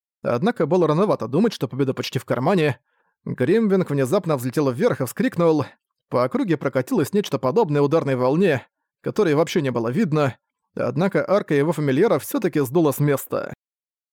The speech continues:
Арк вздрогнул, но урона не получил. Однако... «А, Деймос, Дедрик, что вы делаете?» Арк тупо уставился на своих домашних питомцев. «Клац, клац, клац!»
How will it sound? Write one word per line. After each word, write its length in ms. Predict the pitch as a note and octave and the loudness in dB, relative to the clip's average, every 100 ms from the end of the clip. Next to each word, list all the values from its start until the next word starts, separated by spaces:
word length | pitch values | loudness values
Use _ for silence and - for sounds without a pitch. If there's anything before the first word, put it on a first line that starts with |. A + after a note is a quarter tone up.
| _ | _
Арк 240 | C3 A#2+ | -4 -4
вздрогнул, 640 | B2+ A2 C3 F3 F3+ F3+ E3 _ _ | -6 -4 -2 0 2 2 0 _ _
но 260 | A#2+ C3+ | -2 2
урона 240 | A3 D3 C#3+ | 2 2 2
не 120 | G3 | 0
получил. 640 | C#3 C3+ C3+ C#3 A2 - _ _ _ _ _ - | 0 -2 0 -2 -2 -8 _ _ _ _ _ -4
Однако... 760 | G2+ A2+ D3+ F3+ D#3+ D#3 C#3 _ _ _ _ _ | -2 0 0 2 2 4 2 _ _ _ _ _
«А, 320 | A2 B2+ E3 - _ | -2 0 0 -2 _
Деймос, 500 | C3 E3 F#3+ G3 - _ | 0 2 2 0 -6 _
Дедрик, 460 | - C#3+ F#3 G#3 - _ _ | -2 0 2 0 -2 _ _
что 220 | - A3+ | -2 2
вы 100 | B3+ | 4
делаете?» 560 | C4 F#3 D3 D3 G2+ - _ _ _ _ _ - | 4 4 2 0 -2 -10 _ _ _ _ _ -6
Арк 380 | - F3 F#3+ | 0 2 0
тупо 240 | - A3+ F#3 | -4 -2 2
уставился 540 | D3 - C4 G#3+ D#3+ | 0 2 0 0 -2
на 60 | D#3 | -4
своих 280 | - G3 D3+ | 2 2 2
домашних 440 | D#3+ E3 - D3 | 0 0 0 -2
питомцев. 720 | D3+ E3 D3+ - - - - _ _ _ _ _ _ _ | 0 0 0 -4 -10 -12 -20 _ _ _ _ _ _ _
«Клац, 400 | A#2+ C3 G#3+ - | -2 2 0 -2
клац, 300 | D3+ F#3+ - | 0 0 0
клац!» 480 | D3 F#3+ - - | 0 0 0 -14